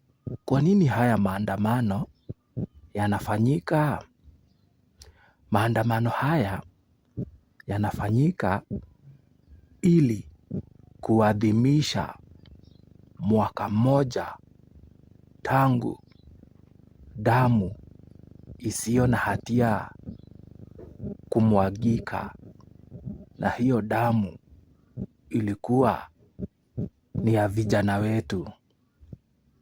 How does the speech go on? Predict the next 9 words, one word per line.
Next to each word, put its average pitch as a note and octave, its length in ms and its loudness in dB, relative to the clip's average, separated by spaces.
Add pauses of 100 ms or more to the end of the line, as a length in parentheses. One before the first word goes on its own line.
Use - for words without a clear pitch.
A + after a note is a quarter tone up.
(520)
Vijana A2+ 520 0
wetu A#2+ 520 -2 (920)
ambao A2+ 760 0 (720)
walipewa G#2+ 840 0 (500)
matumaini A2 960 2 (920)
ya G#2+ 220 2
kuinuliwa A2 1000 0 (1300)
na G#2+ 180 2
kile B2+ 580 0